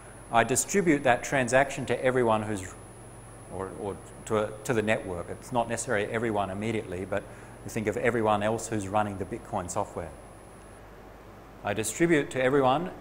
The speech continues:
and everyone else verifies and checks, is this transaction allowed? Is it accepted or rejected? And if it's accepted, it's added to this public ledger. It's added to the list of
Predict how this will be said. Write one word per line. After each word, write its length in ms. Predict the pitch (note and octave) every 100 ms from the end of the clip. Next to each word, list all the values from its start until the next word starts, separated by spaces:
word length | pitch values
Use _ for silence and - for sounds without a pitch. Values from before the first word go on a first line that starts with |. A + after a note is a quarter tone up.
| -
and 180 | C#3
everyone 340 | D3 F3 E3+ D#3+
else 200 | E3 C3
verifies 880 | A#2 C3+ E3 F#3+ - D#3 A2 F#2+ A2+
and 120 | G2+
checks, 640 | - F3 G#2+ - - - - - - - -
is 240 | D#3+ E3
this 180 | D#3+ -
transaction 640 | - E3 C3+ C#3 C#3 -
allowed? 540 | C3 A2+ A2+ G#2+ F2 - -
Is 120 | A#2
it 100 | B2
accepted 520 | G#2+ - D3+ D#3 D#3
or 80 | B2
rejected? 480 | A2+ G2+ A2+ - G2 - - - - - - - - - - - - - - - - - - - - - -
And 260 | C3 C3+ C#3
if 160 | D3+ C#3
it's 160 | -
accepted, 800 | D#3 B2+ - F3 F#3+ - A#2 G3 - - - - - - -
it's 220 | C3 - -
added 340 | C3 C#3+ D3+
to 100 | -
this 180 | B2+ B2+
public 400 | - - A#2+ A#2
ledger. 280 | A2+ G#2 F#2+
It's 220 | F2+ G#2
added 360 | B2+ A2+ A#2+ A2+
to 80 | A2+
the 60 |
list 280 | G#2 A#2 -
of 120 | G2